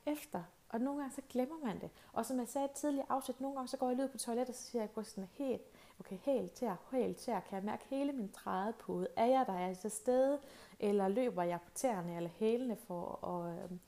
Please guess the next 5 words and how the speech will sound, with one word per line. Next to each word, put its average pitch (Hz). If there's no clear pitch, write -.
at 190
komme 175
igennem 180
dagen?" 175
Ja, 170